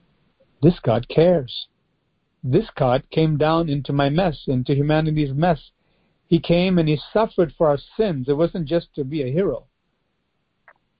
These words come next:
Some people, some religions and certain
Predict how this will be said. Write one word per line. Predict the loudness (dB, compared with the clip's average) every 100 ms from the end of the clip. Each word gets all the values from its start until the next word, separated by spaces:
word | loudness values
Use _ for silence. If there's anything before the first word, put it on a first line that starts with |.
| _ _
Some | -10
people, | 0 0 2 2 4 2 -4
some | -6 -2
religions | 0 0 0 -2 -4 -4 -6
and | -6 -12 _ _ _ _ _ _ _ _ _ _ _ _ _ _ _ _ _ _ _ _ _ -20 _
certain | 0 0 2 -2 -4 -6